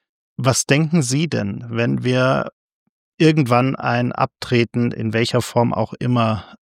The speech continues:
Putins sehen? Würde seine Linie eher fortgeführt werden oder würde man dann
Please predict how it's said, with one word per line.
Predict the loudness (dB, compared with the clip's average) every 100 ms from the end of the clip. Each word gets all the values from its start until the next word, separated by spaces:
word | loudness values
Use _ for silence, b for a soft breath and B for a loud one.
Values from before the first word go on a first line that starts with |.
| -16
Putins | -6 -4 -2 0 0 -2 -4 2
sehen? | 4 4 0 -6 _ _ _ _ _ -6
Würde | 0 2 2 2
seine | 2 2 4 0
Linie | 0 0 0 0 -2 0
eher | 0 2 0 -2 -10
fortgeführt | -6 2 2 2 -4 -2 -4 -4 0
werden | 2 2 0 -2
oder | -2 0 2 2
würde | 2 2 2
man | 2 2 2
dann | 2 2 2